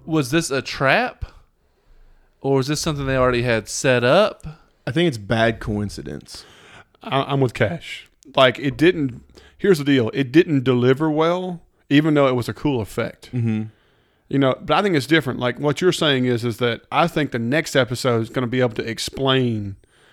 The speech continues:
Speaker 3: why that fifty was there and waiting on 'em.
Speaker 2: Outside of a leak. Or is that what you're thinking? There's a leak in there?
Speaker 1: No, I, I don't necessarily think there's a leak.
Speaker 3: I
Speaker 1: I'm,
Speaker 3: don't,
Speaker 1: what
Speaker 3: yeah.
Speaker 1: I'm saying is, all right, so one guy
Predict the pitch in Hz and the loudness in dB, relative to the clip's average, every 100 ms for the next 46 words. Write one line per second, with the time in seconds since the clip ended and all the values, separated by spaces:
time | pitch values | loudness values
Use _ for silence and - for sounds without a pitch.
0 | _ _ _ 131 113 127 131 123 117 - | _ _ _ -8 0 2 4 2 0 -4
1 | - 135 - 113 107 104 113 107 104 98 | -2 -2 -2 -6 -4 -4 -4 -4 -8 -12
2 | - _ _ _ 127 117 113 107 101 - | -16 _ _ _ -4 0 0 0 -4 -10
3 | - 127 123 - 120 107 104 107 95 - | -6 -2 -2 0 0 0 -2 -4 -6 -10
4 | - _ _ _ _ _ 110 110 117 113 | -20 _ _ _ _ _ -2 0 2 0
5 | 110 117 123 120 120 117 110 117 123 123 | -2 -4 -4 -6 -6 -6 -6 -6 -6 -8
6 | 127 139 170 214 202 220 208 269 - 170 | -8 -8 0 2 4 2 2 0 -2 -4
7 | 190 - 202 165 180 160 151 135 151 208 | -4 0 0 0 -2 -4 -2 0 0 0
8 | 170 185 147 - 151 180 196 - 160 139 | 2 2 2 -2 0 0 0 -2 -2 -2
9 | 131 - 127 110 - 151 135 - - _ | -4 0 0 0 0 0 0 -4 -18 _
10 | _ - - - - - - - - 151 | _ -20 -20 -20 -20 -20 -20 -20 -4 0
11 | 196 175 135 127 123 | 0 2 2 2 0